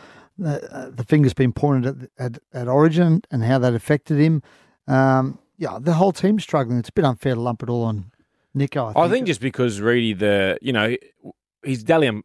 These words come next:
Speaker 2: the
Speaker 1: I
Speaker 2: current,
Speaker 1: know,
Speaker 2: oh,
Speaker 1: I think
Speaker 2: sorry.
Speaker 1: the expectations are
Speaker 2: This,
Speaker 1: high,
Speaker 2: the
Speaker 1: right?
Speaker 2: expectation's huge. And you gotta
Speaker 1: Yeah.
Speaker 2: remember, this is his second year as halfback.
Speaker 1: And he got a big pay rise this year.
Speaker 2: Yeah, you
Speaker 1: Got
Speaker 2: gotta
Speaker 1: a
Speaker 2: be, so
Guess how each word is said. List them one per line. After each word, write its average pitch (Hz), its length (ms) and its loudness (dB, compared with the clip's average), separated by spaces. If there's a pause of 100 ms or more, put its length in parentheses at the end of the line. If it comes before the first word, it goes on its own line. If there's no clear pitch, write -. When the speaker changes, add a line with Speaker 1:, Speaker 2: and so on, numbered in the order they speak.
(460)
Speaker 2:
the 113 80 -8
Speaker 1:
I - 20 -6
Speaker 2:
current, 139 320 0
Speaker 1:
know, 233 80 0
Speaker 2:
oh, 196 40 2
Speaker 1:
I - 40 0
think - 80 -2
Speaker 2:
sorry. - 220 2
Speaker 1:
the 214 40 4
expectations 151 720 -2
are 110 60 -6
Speaker 2:
This, 131 240 0
Speaker 1:
high, 113 60 -8
Speaker 2:
the 151 60 2
Speaker 1:
right? 170 60 6
Speaker 2:
expectation's 156 500 -2
huge. 104 180 -2
And 147 140 0
you 185 60 0
gotta 247 80 0
Speaker 1:
Yeah. 254 40 2
Speaker 2:
remember, 165 220 -4
this 185 160 -4
is 254 60 -8
his 226 140 0
second 135 280 -2
year 107 100 4
as 85 60 0
halfback. 90 340 -2
Speaker 1:
And 156 80 -2
he 156 40 4
got 151 100 4
a 135 60 0
big 156 220 -2
pay 165 200 2
rise 135 320 2
this 117 220 -8
year. 139 120 -4
Speaker 2:
Yeah, 180 140 4
you 190 60 4
Speaker 1:
Got 214 80 4
Speaker 2:
gotta 180 60 0
Speaker 1:
a - 40 -8
Speaker 2:
be, 160 80 -4
so 165 60 4